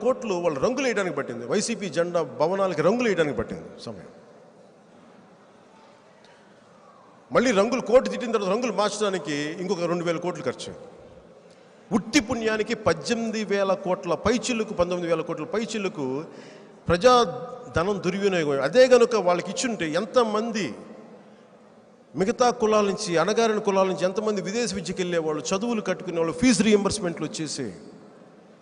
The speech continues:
ఇది యువతకు జరుగుతున్న అన్యాయం. అది మీరు గ్రహించకుండా ముఖ్యమంత్రి మా సామాజిక వర్గానికి చెందినవాడు,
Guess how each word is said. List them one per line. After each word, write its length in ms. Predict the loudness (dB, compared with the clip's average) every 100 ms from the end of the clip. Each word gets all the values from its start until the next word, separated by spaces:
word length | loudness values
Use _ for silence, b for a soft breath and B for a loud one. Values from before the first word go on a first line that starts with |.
| -20 -20 -20 -4
ఇది 160 | 0 2
యువతకు 380 | 4 4 4 2
జరుగుతున్న 400 | 2 0 0 -2
అన్యాయం. 360 | 0 0 -2 -4 -10 -14 -16 -20 -20 -20 -20 -20 -20 -20 -20 -20 b b b b
అది 160 | 2 4
మీరు 180 | 4 4
గ్రహించకుండా 720 | 6 6 6 4 4 6 6 4 0 -6 -12 -16 -18 -20 -20 -20 -20 -20 -20 -20 -8
ముఖ్యమంత్రి 520 | -6 0 2 2 0 0
మా 180 | 4 4
సామాజిక 460 | 4 4 4 2 0
వర్గానికి 420 | 0 0 -2 -2
చెందినవాడు, 520 | -2 0 0 0 -2